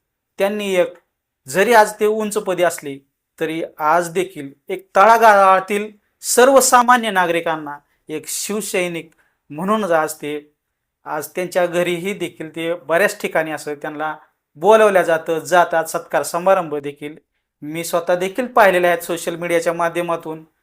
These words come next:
म्हणजे असं व्यक्तिमत्व घडण्यासाठी खूप मोठी एक मनाची भावना, एक प्रेरणा आणि खऱ्या अर्थानं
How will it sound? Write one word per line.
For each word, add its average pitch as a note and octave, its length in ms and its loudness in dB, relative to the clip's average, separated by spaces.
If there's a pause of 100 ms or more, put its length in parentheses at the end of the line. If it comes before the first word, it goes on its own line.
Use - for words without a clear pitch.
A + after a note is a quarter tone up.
(240)
म्हणजे A3+ 160 -6
असं G3 340 2
व्यक्तिमत्व A#3+ 760 2
घडण्यासाठी F#3 720 0 (540)
खूप B3 260 -4
मोठी A#3+ 640 -2
एक G#3+ 220 -4
मनाची D#3+ 460 -2
भावना, F3+ 440 2 (260)
एक D3+ 220 -10
प्रेरणा F#3 520 2 (880)
आणि F#3+ 400 -4
खऱ्या A#3 240 6
अर्थानं G#3 400 2